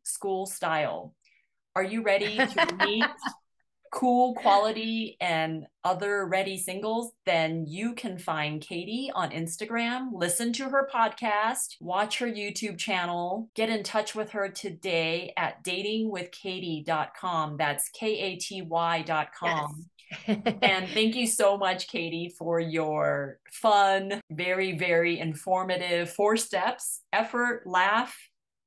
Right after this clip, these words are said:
Speaker 1: merge, and chemistry. So,
Speaker 2: Yeah, yeah.
Speaker 1: yeah.
Speaker 2: Does reality
Speaker 1: Anything
Speaker 2: work?
Speaker 1: else you wanna add?
Speaker 2: No, but I have questions for you, so we're gonna have to do this again.
Speaker 1: Okay,
Speaker 2: And you
Speaker 1: okay,
Speaker 2: know what?
Speaker 1: yeah.
Speaker 2: Listen to the matchmakers. We do this for a living.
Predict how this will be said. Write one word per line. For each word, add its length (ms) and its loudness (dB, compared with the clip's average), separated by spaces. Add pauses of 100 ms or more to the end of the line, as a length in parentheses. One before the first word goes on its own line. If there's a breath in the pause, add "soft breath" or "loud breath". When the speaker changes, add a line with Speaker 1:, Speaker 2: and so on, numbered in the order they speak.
(300)
Speaker 1:
merge, 720 0
and 380 -2
chemistry. 800 -6
So, 220 0 (540)
Speaker 2:
Yeah, 200 -6
yeah. 100 -6
Speaker 1:
yeah. 160 -6 (420)
Speaker 2:
Does 140 -2
reality 220 2 (100)
Speaker 1:
Anything 40 4
Speaker 2:
work? 160 6
Speaker 1:
else 140 -2
you 120 -4
wanna 160 4
add? 460 2 (520)
Speaker 2:
No, 400 8
but 120 6
I 40 6
have 280 4
questions 380 2
for 100 -6
you, 180 0
so 180 -2
we're 140 4
gonna 140 4
have 180 2
to 120 -2
do 160 0
this 220 2
again. 480 0
Speaker 1:
Okay, 160 4
Speaker 2:
And 80 6
you 120 4
Speaker 1:
okay, 80 0
Speaker 2:
know 40 6
what? 180 6
Speaker 1:
yeah. 140 -2
Speaker 2:
Listen 440 4
to 120 -4
the 100 0
matchmakers. 800 2
We 480 2
do 200 -4
this 180 -6
for 140 0
a 80 6
living. 720 2